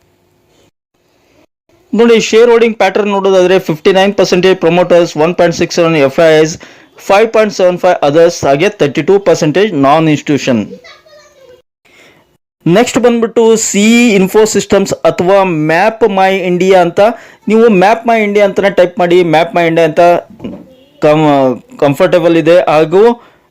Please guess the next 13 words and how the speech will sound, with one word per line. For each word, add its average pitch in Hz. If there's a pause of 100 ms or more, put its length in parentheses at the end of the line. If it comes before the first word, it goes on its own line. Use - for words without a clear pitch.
ಇತ್ತೀಚೆಗೆ 170
ಅದನ್ನ 175
ಮ್ಯಾಪ್ 170
ಮೈ 175
ಇಂಡಿಯಾ 170
ಅಂತಾನೆ 190
ಹೆಸ್-, 170
ಹೆಚ್ಚಾಗಿ 160 (760)
ನೋಟೆಡ್ 175
ಆಗಿದೆ. 170
ಎರಡು 185
ಸಾವಿರದ 220
ಎರಡುನೂರ 185